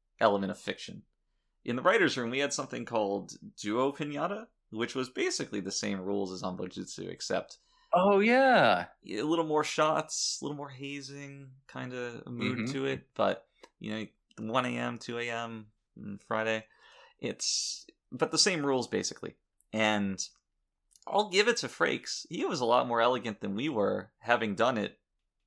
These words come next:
Speaker 1: That was his first time. We had done it many times. And,
Speaker 2: Yeah.
Speaker 1: uh, y-, you gotta give it to him. Granted, he was sober, so I'm not gonna say it's a completely even playing field, but,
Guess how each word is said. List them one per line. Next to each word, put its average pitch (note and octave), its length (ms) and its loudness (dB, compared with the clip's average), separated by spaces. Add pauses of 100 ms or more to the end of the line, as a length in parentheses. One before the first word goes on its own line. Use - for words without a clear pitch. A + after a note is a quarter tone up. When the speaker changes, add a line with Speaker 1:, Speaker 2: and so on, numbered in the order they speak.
(180)
Speaker 1:
That C#3 140 8
was B2+ 100 0
his - 100 -8
first - 300 -2
time. G2 240 0
We A2+ 100 -2
had - 80 -2
done G2 160 -2
it F#2+ 80 -6 (140)
many C3+ 380 0
times. - 380 -12 (680)
And, G2 140 0
Speaker 2:
Yeah. F#3+ 200 8
Speaker 1:
uh, E2 220 2 (540)
y-, - 160 -18 (120)
you - 120 -12
gotta - 200 2
give A#2 120 -2
it - 80 -12
to - 120 -8
him. - 180 -10 (140)
Granted, E3 280 2
he D3+ 60 -2
was A#2+ 140 0
sober, F3+ 400 2
so A#2 180 0
I'm G#2+ 60 0
not B2 140 0
gonna G#2+ 140 -4
say G#2 160 -2
it's - 120 -6
a - 40 -10
completely G2 420 -8
even C3+ 240 -6
playing C#3 240 -12
field, C3+ 380 -8
but, - 260 -4